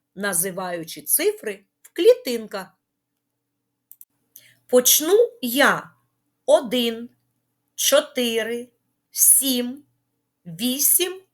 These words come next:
дев'ять. Добре впоралися. Один, два, три, шість, дев'ять.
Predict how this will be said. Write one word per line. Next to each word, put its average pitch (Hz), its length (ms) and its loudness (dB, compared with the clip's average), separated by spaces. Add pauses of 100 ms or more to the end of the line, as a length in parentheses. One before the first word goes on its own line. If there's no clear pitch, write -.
(300)
дев'ять. 202 920 0 (2000)
Добре 277 560 4
впоралися. 226 1000 0 (440)
Один, 214 680 -2 (520)
два, 180 680 -4 (800)
три, 208 560 -4 (460)
шість, - 880 -6 (280)
дев'ять. 202 960 -4